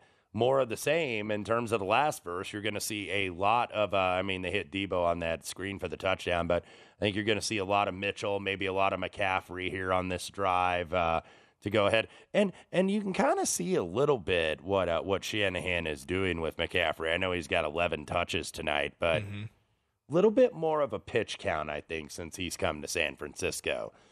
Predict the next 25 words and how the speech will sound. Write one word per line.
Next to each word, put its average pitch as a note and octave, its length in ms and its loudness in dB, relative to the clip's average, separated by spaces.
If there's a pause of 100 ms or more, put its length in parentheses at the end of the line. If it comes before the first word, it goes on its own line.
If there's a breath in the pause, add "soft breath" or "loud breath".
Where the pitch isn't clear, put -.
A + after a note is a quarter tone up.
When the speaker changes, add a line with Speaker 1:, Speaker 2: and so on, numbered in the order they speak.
(200 soft breath)
Speaker 1:
They're C3+ 140 -2
not F3 320 2
doing B2 400 2
necessarily, G2 800 0
I F2+ 100 4
think, G#2 220 -2
what F#2+ 140 -2
they G2+ 160 2
did F#2+ 160 0
in E2+ 100 -10
Carolina, F#2 640 0
where E2 140 -2
it's E2+ 120 -4
like, E2+ 220 -4
"Dude, F#2+ 240 -2
you're F#2+ 140 -2
gonna F2+ 160 0
have D#2+ 200 0
it - 140 -10
thirty F2 240 -2
plus D#2 280 -4
times C2+ 320 -2
a C2 40 -20
game." B1 360 -10 (220)
Speaker 2:
Yeah. E2+ 200 -14